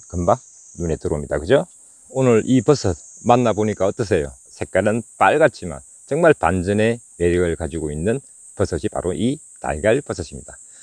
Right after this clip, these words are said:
자, 위에 형태 보세요. 얼마나 예뻐요. 그죠? 어, 저뿐만 아니라 많은 분들이 보면,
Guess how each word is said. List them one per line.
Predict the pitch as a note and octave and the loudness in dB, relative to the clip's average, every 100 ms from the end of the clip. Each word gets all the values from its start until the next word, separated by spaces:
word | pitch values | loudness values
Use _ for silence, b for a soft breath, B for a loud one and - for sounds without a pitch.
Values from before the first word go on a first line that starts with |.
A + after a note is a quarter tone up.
| B - | B -16
자, | D2+ - - | -16 -16 -6
위에 | G#2+ G2+ | 0 0
형태 | E3 D#3+ F#2+ | -2 0 0
보세요. | F2+ E2+ C#2+ - - | 0 -2 -6 -8 -4
얼마나 | A2 D3+ B2 | 2 4 4
예뻐요. | F2 - C2+ B1+ - | 0 -4 -12 -14 -8
그죠? | C#3 E3+ - - - - - | -6 -6 -8 -20 -20 -20 -20
어, | C2+ - - | -18 -18 -8
저뿐만 | - A2+ A#2+ B2+ C#3 | -4 -4 0 0 0
아니라 | G#2+ D2 E2+ - B B B - | -2 -2 -2 -4 B B B -4
많은 | D2+ F#2 | -2 -2
분들이 | F2+ G2+ G2 A2+ | -4 -2 0 0
보면, | - F2+ B2+ C#2+ | 0 0 0 -2